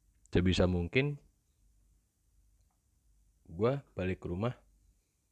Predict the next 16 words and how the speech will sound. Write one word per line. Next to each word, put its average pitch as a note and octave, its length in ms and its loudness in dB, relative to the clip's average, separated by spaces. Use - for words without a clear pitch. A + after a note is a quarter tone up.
gua A#2 180 0
nggak F#2+ 140 -2
mau F2 160 -4
ngerjain E2 480 -10
kerjaan. E2 400 -8
Di E2+ 160 -10
rumah F2 240 -10
istirahat, E2 640 -8
tidur, D2+ 480 -12
main. E2 400 -10
Sama A2+ 240 0
seperti F#2+ 400 -8
gua F#2+ 320 -2
untuk - 160 -14
nyelesain E2 320 -10
masalah. D#2+ 480 -12